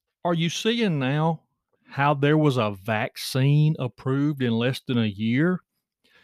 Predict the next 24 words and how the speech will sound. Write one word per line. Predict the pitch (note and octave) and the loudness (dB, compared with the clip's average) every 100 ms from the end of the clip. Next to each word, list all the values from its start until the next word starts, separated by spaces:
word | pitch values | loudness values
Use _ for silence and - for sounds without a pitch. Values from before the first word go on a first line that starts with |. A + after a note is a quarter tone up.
| _ - | _ 4
Nobody | D#3 F#3+ G3 | 6 8 6
could | F#3 G3 | 6 6
believe | G3 A3 G3 | 8 8 6
it, | A2+ | 4
right? | C#3 G3+ - _ _ _ _ _ _ _ _ _ _ - | 2 0 -4 _ _ _ _ _ _ _ _ _ _ -8
Man, | D#3 A3 B3+ G#3+ | 0 4 8 8
these | E3 - | 6 4
people | D#3 D3 | 0 0
just | B2 C3 - | -2 -4 -2
went | C3+ A#2+ | -6 -4
to | |
work. | A#2 A#2+ G#2+ | -4 -4 -2
Boy, | C#3+ D#3+ | -2 0
Donald | F3 D#3 F#3+ G3 E3 | 2 4 4 4 2
Trump | - G#3 A3+ | 2 2 2
did | D3+ C#3 | 2 2
a | A#2 | 0
great | A2 C#3+ G3 A#3 | -4 -2 -2 -2
job. | D#3 C#3 A#2+ F#2+ F#2+ - _ _ _ _ _ _ _ _ _ _ _ _ _ _ _ _ _ - | -2 0 0 -2 -8 -16 _ _ _ _ _ _ _ _ _ _ _ _ _ _ _ _ _ -6
In | C#3 | -2
less | C#3 F#3+ A#3+ | 2 4 2
than | - G3+ F3+ | 2 4 4
a | |
year, | C#3 A#2 D3 G3+ A#2+ C#3+ | 2 0 0 2 0 -4